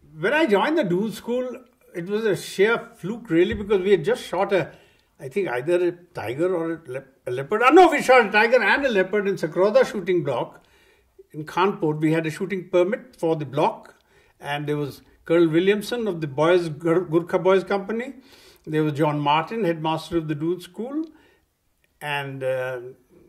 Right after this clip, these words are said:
I think, uh, Colonel M K Dang of the third, fifth, eighth Gurkhas.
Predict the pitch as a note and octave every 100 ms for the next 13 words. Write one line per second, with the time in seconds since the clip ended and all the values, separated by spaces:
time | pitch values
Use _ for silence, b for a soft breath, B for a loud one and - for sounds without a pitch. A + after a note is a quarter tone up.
0 | _ _ - B2 - - D3 D3 C#3+ B2
1 | D3 C#3+ C#3 C3+ C3+ D3+ B2+ B2+ C#3+ D#3+
2 | D3+ D3+ D3+ - _ _ _ _ _ _
3 | _ _ _ _ _ _ _ _ _ _
4 | _ _ _ _ - E3+ C#3+ - _ D#3
5 | - _ _ - A#3 - - - E3+ F3+
6 | - D3+ E3+ - C4 D4 -